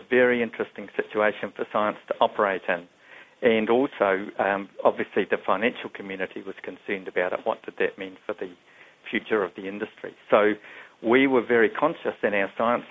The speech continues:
team that we had to come up with solutions fast. They had to be accurate and they had to be the right answer, but we were operating in a very, very pressured environment, and that was quite unique uh,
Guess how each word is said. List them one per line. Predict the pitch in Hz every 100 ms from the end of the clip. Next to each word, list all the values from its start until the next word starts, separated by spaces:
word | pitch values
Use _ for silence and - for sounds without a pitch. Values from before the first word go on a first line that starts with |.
| -
team | 104 95
that | 101
we | - 104 -
had | 113 101 -
to | 101 -
come | 110 104
up | -
with | 104 -
solutions | 101 107 - 104 - -
fast. | 127 113 98 -
They | 113 101
had | 117 -
to |
be | 101 104 95 - - - - -
accurate | 123 - 127 135 -
and | 101
they | 95
had | 113
to | 110
be | 117 95
the | 101
right | 110 110
answer, | 110 110 127 104 92
but | 87
we | 110
were | 104 -
operating | 120 120 107 101 104
in | 98
a | 90 -
very, | 117 110
very | 107 95
pressured | 92 - - 101
environment, | 98 95 98 95 92
and | 98
that | 120
was | 110 -
quite | - 123 101
unique | 95 98 107 - - - - - -
uh, | 101 98